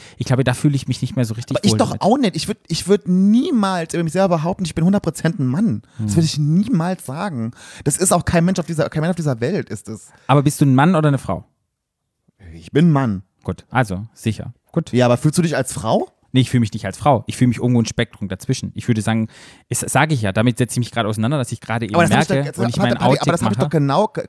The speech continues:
Speaker 2: hab ich doch genau das gleiche doch auch gerade gesagt.
Speaker 1: Aber du sagst doch, dass du ein Mann bist.
Speaker 2: Aber f-, f-, fühlst du dich als Mann?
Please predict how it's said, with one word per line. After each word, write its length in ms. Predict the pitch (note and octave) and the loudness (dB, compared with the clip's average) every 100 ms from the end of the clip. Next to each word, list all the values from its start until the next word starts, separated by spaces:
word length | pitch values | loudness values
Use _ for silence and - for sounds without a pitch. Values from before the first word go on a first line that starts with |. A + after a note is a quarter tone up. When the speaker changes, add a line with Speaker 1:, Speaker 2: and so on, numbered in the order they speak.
| - C#3 | -8 -8
Speaker 2:
hab 40 | E3 | -8
ich 60 | D#3+ | -14
doch 120 | - | -10
genau 220 | - C#3+ | -8 -6
das 100 | E3+ | -6
gleiche 220 | D#3+ F3 | -4 -4
doch 120 | - D3 | -4 -4
auch 140 | G3+ - | -4 -4
gerade 220 | - - | -6 -6
gesagt. 180 | C3+ A2+ | -2 2
Speaker 1:
Aber 100 | C#3+ | 4
du 20 | |
sagst 280 | C3+ D#3 - | 4 2 0
doch, 40 | F#3+ | -2
dass 160 | D#3 | -2
du 100 | - | 0
ein 60 | C3 | 2
Mann 280 | B2+ A#2+ G#2+ | 2 2 0
bist. 180 | G#2+ | -2
Speaker 2:
Aber 140 | D3+ F3+ - | 0 0 -2
f-, 100 | - - | -16 -14
f-, 260 | - - - | -10 -8 -4
fühlst 300 | G#3+ B3 - | 0 0 0
du 60 | |
dich 200 | G#3 A3 | -2 0
als 200 | - - | -2 0
Mann? 240 | D3+ C3 | 0 -2